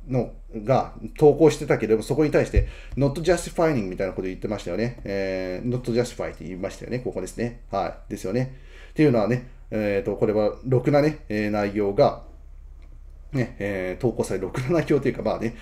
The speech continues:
えー、全然関係のない内容が投稿されてましたね。ノンセンス、ノンセンシャルと、おー、ノンセンシカルか、ノンセンシカルということですね。はい。で、えー、その次見ていきましょう。三番です。If women express their views, they fear trouble from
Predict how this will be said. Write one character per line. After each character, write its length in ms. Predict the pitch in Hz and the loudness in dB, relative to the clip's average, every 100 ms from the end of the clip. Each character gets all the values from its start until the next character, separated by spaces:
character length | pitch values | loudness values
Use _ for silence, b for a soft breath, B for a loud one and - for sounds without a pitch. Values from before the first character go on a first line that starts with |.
| B B | B B
え 60 | 113 | 0
ー、 20 | |
全 160 | 123 120 | 2 2
然 140 | 127 | 0
関 160 | 135 123 | 0 2
係 80 | |
の 100 | 135 | 4
な 140 | 127 151 | 4 4
い 60 | |
内 200 | 98 90 | 2 -2
容 120 | 90 85 | -2 -4
が 80 | |
投 200 | 85 101 | -2 -4
稿 160 | 85 95 | -4 -6
さ 140 | 90 | -6
れ 60 | 87 | -6
て 100 | 87 | -8
ま 80 | 82 | -12
し 80 | - | -8
た 80 | |
ね。 180 | 123 123 B B 104 | -4 -4 B B 0
ノ 160 | 113 | 2
ン 80 | 110 | 2
セ 180 | - 110 | 0 -4
ン 80 | 92 | -4
ス、 220 | - - - | -10 -14 -8
ノ 200 | 107 107 | -4 -4
ン 80 | 104 | -4
セ 120 | 104 | -6
ン 60 | |
シ 80 | 80 | -6
ャ 60 | 71 | -10
ル 60 | |
と、 80 | - | -12
お 360 | - 98 92 92 | -6 -2 0 -2
ー、 0 | |
ノ 220 | 98 117 | -2 -2
ン 100 | 120 | -2
セ 160 | - 131 | 0 0
ン 80 | |
シ 100 | 120 | 0
カ 100 | - | -6
ル 40 | 80 | -10
か、 140 | - - | -12 -10
ノ 140 | 101 101 | -8 -6
ン 60 | |
セ 120 | - | -6
ン 40 | 90 | -8
シ 60 | |
カ 60 | - | -10
ル 80 | 82 | -12
と 80 | - | -12
い 80 | |
う 40 | - | -12
こ 100 | - | -14
と 100 | - | -16
で 60 | |
す 100 | - | -10
ね。 160 | 139 160 - - - | -8 -8 -10 -16 -8
は 100 | 90 | -6
い。 40 | - B B B B | -6 B B B B
で、 460 | 190 180 123 - 127 | 8 8 8 2 2
え 40 | |
ー、 20 | 123 | 2
そ 120 | 147 | 2
の 80 | 135 | 0
次 140 | 139 | 0
見 100 | 113 | -2
て 80 | 104 | -2
い 60 | |
き 40 | 87 | -6
ま 80 | 87 | -8
し 80 | |
ょ 40 | 90 | -6
う。 20 | |
三 260 | - 120 107 | 0 0 2
番 160 | 104 | 0
で 60 | 98 | 0
す。 120 | - | -4
If 180 | 139 135 | -6 0
women 280 | 170 165 165 | 2 2 2
express 440 | 156 - 147 139 | -2 0 2 4
their 200 | 135 135 | 4 2
views, 440 | 113 110 87 - 113 | 4 0 0 -6 -2
they 200 | 127 151 | 2 2
fear 360 | 147 127 120 117 | 2 4 6 4
trouble 400 | 135 143 139 139 | 6 6 6 2
from 360 | 139 131 127 | 2 2 2